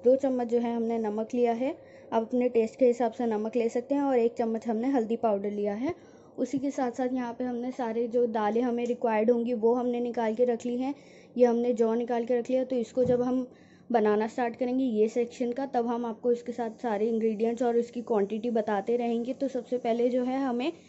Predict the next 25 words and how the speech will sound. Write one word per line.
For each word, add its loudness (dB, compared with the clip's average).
यहाँ 0
पे 4
जो 4
है 0
गोश्त 4
भुनना 0
है, 0
तो 0
पहले 2
इस -4
चीज़ -2
को 0
हम 2
complete -2
करते 0
हैं, -2
उसके -2
बाद 0
हम 0
हमारी -2
दालों 0
के -4
side -4
पे 0
जाएंगे। 0